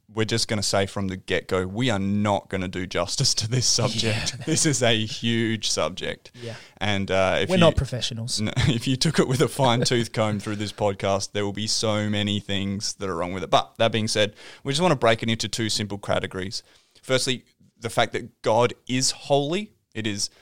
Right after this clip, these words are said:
Speaker 1: uh, the thing that is most said about him in the Bible. It is his, in his nature, he is holy. Um, and then we're gonna talk about, secondly, how God is the example of holiness.
Speaker 2: Mm-hmm.
Speaker 1: So,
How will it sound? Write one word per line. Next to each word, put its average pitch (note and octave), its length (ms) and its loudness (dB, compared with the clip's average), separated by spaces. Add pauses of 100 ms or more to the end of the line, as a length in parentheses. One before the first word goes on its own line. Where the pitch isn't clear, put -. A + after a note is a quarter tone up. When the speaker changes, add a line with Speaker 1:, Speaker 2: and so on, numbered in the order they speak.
(220)
Speaker 1:
uh, G#2 220 2
the G#2+ 160 -6
thing C3+ 280 -2
that A#2+ 120 0
is G#2 120 -2
most A#2 500 0
said A#2+ 280 0
about A#2+ 280 0
him B2 160 -2
in B2 100 -2
the A2 80 0
Bible. B2+ 360 0
It A2 80 -2
is G#2+ 220 -6 (120)
his, C#3 440 -2
in D#3+ 180 4
his D3 220 0
nature, B2+ 400 0
he C#3 480 -4
is B2 280 -2
holy. G#2 680 -4 (520)
Um, G#2+ 240 0
and A#2 160 2
then A#2 100 0
we're B2 80 0
gonna A2 200 -4
talk - 280 -6
about, F#2+ 400 -2
secondly, G2+ 720 -2 (280)
how G#2 120 2
God A2 240 0
is G2+ 140 -6
the G#2+ 160 -6
example G2+ 920 -2
of - 120 -10
holiness. - 800 -12
Speaker 2:
Mm-hmm. A#2 200 -12 (200)
Speaker 1:
So, G2+ 360 0